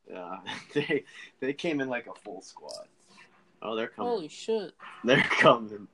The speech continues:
Speaker 2: They're coming.
Speaker 1: Oh, shit. You know, we were just having a nice conversation. Like, oh, there's a
Speaker 2: Yeah,
Speaker 1: lot of
Speaker 2: these,
Speaker 1: loot in this
Speaker 2: these kids
Speaker 1: building.
Speaker 2: just came out of nowhere and just
Speaker 1: Yeah,
Speaker 2: raped
Speaker 1: fucking
Speaker 2: us.
Speaker 1: losers.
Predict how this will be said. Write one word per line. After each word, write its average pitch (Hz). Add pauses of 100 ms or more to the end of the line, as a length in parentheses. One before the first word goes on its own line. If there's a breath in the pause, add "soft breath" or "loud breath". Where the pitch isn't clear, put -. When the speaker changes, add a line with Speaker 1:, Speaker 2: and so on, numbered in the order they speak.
(380)
Speaker 2:
They're 240
coming. 202 (640 loud breath)
Speaker 1:
Oh, 101
shit. 90 (640)
You 143
know, 160
we 156
were 196
just 151
having 123
a -
nice 127
conversation. 107
Like, 98
oh, 131
there's 135
a 117
Speaker 2:
Yeah, 113
Speaker 1:
lot 135
of 139
Speaker 2:
these, 160
Speaker 1:
loot -
in 113
this 156 (120)
Speaker 2:
these -
kids 147
Speaker 1:
building. 143
Speaker 2:
just 135
came 147
out 131
of 123
nowhere 127
and 120
just 120
Speaker 1:
Yeah, 101
Speaker 2:
raped 127
Speaker 1:
fucking -
Speaker 2:
us. 123 (120)
Speaker 1:
losers. -